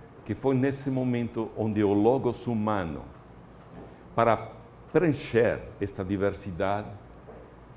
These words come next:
fez, construiu este logos humano que é um modo,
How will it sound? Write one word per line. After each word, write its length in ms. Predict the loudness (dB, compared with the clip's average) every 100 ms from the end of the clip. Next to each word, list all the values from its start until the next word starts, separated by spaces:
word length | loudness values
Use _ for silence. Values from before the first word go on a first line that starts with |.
| -20
fez, 420 | -6 -4 -4 -4 -6 -6 -10 -18 -20 -20 -20 -20 -20 -20 -10 0
construiu 720 | 2 2 -2 0 2 0 -4 -10 -6
este 260 | -4 0
logos 420 | 2 2 0 -4 -2
humano 320 | -2 -2 0
que 120 | 2
é 20 |
um 40 | 2
modo, 640 | 2 2 0 0 -2